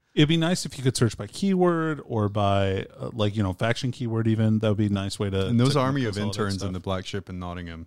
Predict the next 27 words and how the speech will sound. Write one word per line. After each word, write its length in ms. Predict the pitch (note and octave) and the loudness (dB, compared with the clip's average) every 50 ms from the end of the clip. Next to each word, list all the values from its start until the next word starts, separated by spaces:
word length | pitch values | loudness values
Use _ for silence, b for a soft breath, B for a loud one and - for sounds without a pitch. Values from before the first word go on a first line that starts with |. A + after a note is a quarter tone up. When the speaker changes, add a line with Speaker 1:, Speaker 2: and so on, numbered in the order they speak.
| - - | -16 -14
Speaker 2:
just, 580 | - F#2+ F2 - - - - - - A2 G#2 - | -12 -10 -10 -10 -10 -12 -14 -14 -12 -12 -8 -6
they'll, 140 | A#2+ C3 C3+ | -6 -6 -6
they'll, 280 | D3+ F#3+ G3 D#3 B2+ | -6 -6 -6 -6 -6
they'll 240 | B2 C#3+ E3 E3+ D3+ | -6 -6 -6 -4 -4
add 100 | A#2+ - | -6 -6
keywords 340 | - - G2+ F#2 F#2+ F#2 - | -8 -10 -10 -10 -10 -12 -12
to 100 | - G#2+ | -10 -12
Speaker 1:
I 20 | G2 - - | -12 -8 -4
Speaker 2:
things. 120 | - B2+ - | -4 -4 -2
Speaker 1:
th-, 100 | G3 F3+ | 0 0
I 40 | - | 0
think 200 | - D#3 E3+ D3+ | 0 0 0 2
it'll 140 | B2 A#2+ G#2 | 2 2 2
be 100 | G#2 - | 0 -2
fine. 220 | - - F#2 - - _ _ _ | -4 -8 -12 -12 -14 _ _ _
Speaker 2:
It'll 120 | - F#3 G3 | -8 -4 -4
be 80 | F3+ D#3+ | -4 -4
fine. 220 | - A#2+ F#2+ F2+ - _ _ _ _ _ _ _ _ _ _ _ _ _ _ | -4 -4 -6 -8 -10 _ _ _ _ _ _ _ _ _ _ _ _ _ _
It 80 | C#3+ C#3 | -6 -4
just, 240 | B2+ B2+ B2+ - - | -2 -2 -2 2 2
uh, 180 | C3+ B2+ B2 A#2 | 4 4 4 2
keep 100 | - - | 0 -2
Speaker 1:
Just 160 | C#3+ - - | -4 -2 0
Speaker 2:
calm. 220 | C3 A#2+ A#2 G#2 G2+ | 0 0 -2 -2 -4
Speaker 1:
give 140 | - C3+ C#3 | -4 -4 -2
it 80 | D3+ - | -2 -2
time. 460 | - B2 G2 - - - - - | -2 -2 -2 -4 -6 -12 -14 -16